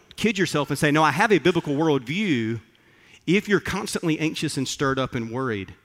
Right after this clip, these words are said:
Why, why are we hearing things from Brené Brown and others? Your, your worldview is more likely than not being shaped not by God's word, but by what he said, YouTube, podcast, you know, C N N, Fox News, and everything else.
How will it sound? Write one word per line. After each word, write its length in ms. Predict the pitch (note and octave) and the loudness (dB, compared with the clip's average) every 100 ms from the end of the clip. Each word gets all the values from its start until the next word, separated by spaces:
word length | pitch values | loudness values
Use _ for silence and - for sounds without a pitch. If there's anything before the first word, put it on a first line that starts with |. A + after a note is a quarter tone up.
| _ _ _ _ | _ _ _ _
Why, 360 | A#2 D3 F3 - | -2 2 2 0
why 200 | C#3+ E3 | 2 2
are 160 | E3 | 2
we 140 | D3 D3+ | 2 0
hearing 340 | - F3 D#3+ | 0 2 2
things 260 | D3 C#3+ - | 2 -2 0
from 140 | C#3 | -2
Brené 200 | B2+ C3+ | 0 0
Brown 240 | C3+ C3 B2 | 0 0 -2
and 100 | A#2 | -4
others? 560 | D3+ D3 A2 G#2+ - - _ - _ - | -4 -4 -4 -6 -10 -12 _ -20 _ -2
Your, 160 | D#3+ | 0
your 160 | E3 C#3+ | 2 2
worldview 400 | F3+ G#3+ F3+ F#3 | 2 2 0 -4
is 140 | B2+ | 0
more 340 | C#3 E3 G#3+ F#3+ | 0 0 0 0
likely 380 | F#3 G3 E3+ | -4 -2 -2
than 160 | C#3+ C#3+ | 0 0
not 280 | E3+ D#3+ C3+ | -2 -4 -2
being 200 | C#3 A#2+ | 0 0
shaped 420 | - E3 D3 B2+ | -2 0 0 0
not 260 | C3+ F3+ - | -2 -2 -2
by 140 | C#3+ | -4
God's 300 | C3+ B2+ A#2+ | -2 -4 -4
word, 500 | C3+ G3 F3 B2 A#2 | -4 -2 0 -2 -4
but 140 | B2 | -6
by 340 | C3 B2 A#2+ A2 _ _ - | -2 -2 -2 -8 _ _ -6
what 140 | C#3 | -4
he 100 | D3 | -2
said, 360 | C#3+ D#3 C#3 G2+ | -4 -4 -6 -6
YouTube, 480 | B2+ C3 C#3+ C3 B2+ | -8 -6 -4 -4 -6
podcast, 840 | - B2+ B2+ - B2 B2 A#2+ - - _ - - - | -8 -6 -6 -6 -6 -4 -6 -8 -16 _ -20 -20 -10
you 80 | A#2+ | -8
know, 100 | A2+ | -6
C 300 | - C3+ C3 | -4 0 0
N 100 | B2 | 0
N, 240 | B2 A#2+ | -2 -4
Fox 440 | - C3+ B2 - B2 | -4 -4 -4 -6 -6
News, 520 | A2+ A2 A2 - - _ _ - | -4 -4 -6 -10 -12 _ _ -10
and 100 | B2 | -6
everything 420 | A#2+ C3 B2 A#2+ | -4 -4 -4 -4
else. 440 | C#3 G#2+ - - | -4 -8 -10 -14